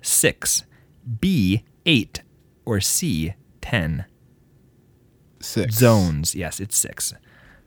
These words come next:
Speaker 1: Dan, you stumped them both. You're back on a roll.
Speaker 2: <laughs>
Speaker 1: Um, I feel like this is the beginning of, of great things for you.
Speaker 2: I hope so. I hope so.
Speaker 1: I
Speaker 2: It's
Speaker 1: hope so,
Speaker 2: been,
Speaker 1: too.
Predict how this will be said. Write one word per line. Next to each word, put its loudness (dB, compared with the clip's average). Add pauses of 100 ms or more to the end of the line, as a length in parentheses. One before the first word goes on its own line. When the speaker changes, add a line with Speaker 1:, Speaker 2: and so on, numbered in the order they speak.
(240)
Speaker 1:
Dan, 4 (360)
you 4
stumped 4
them 4
both. 6
You're 6
back 4
on 8
a 8
roll. 2 (920)
Speaker 2:
<laughs> 0 (320)
Speaker 1:
Um, 2 (240)
I 6
feel 2
like 2
this 4
is -4
the 2
beginning 4 (400)
of, -2
of -2
great 2
things -4
for -12
you. -10 (340)
Speaker 2:
I 2
hope 4
so. -4 (280)
I -4
hope 0
so. -10 (200)
Speaker 1:
I -6
Speaker 2:
It's 2
Speaker 1:
hope -2
so, 4
Speaker 2:
been, 2
Speaker 1:
too. 0